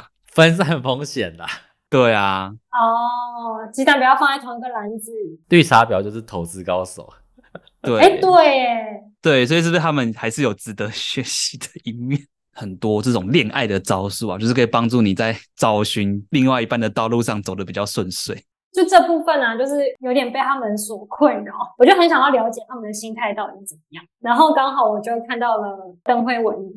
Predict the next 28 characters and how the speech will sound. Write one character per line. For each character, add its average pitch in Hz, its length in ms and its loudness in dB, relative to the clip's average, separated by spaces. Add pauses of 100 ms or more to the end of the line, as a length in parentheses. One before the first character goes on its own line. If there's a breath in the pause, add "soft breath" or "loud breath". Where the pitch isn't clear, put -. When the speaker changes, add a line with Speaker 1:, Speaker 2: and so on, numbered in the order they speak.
(140)
Speaker 3:
心 247 280 2
理 220 120 2
医 214 280 -4
生， 214 420 -2
他 226 120 2
就 233 100 2
是 233 120 -2
有 - 180 0
分 226 160 -4
享 - 260 -4
这 233 120 -2
个 202 80 -8
部 214 200 -8 (140)
分。 240 100 0 (340)
Speaker 2:
嗯。 143 200 6 (160)
Speaker 3:
因 349 80 4
为 381 60 6
其 311 120 4
实 285 120 6
我 254 100 8
们 226 180 2
女 202 60 0
生 240 160 -4
常 220 180 -6
常 214 140 -2
会 247 100 4
觉 233 160 -2
得， 202 80 -6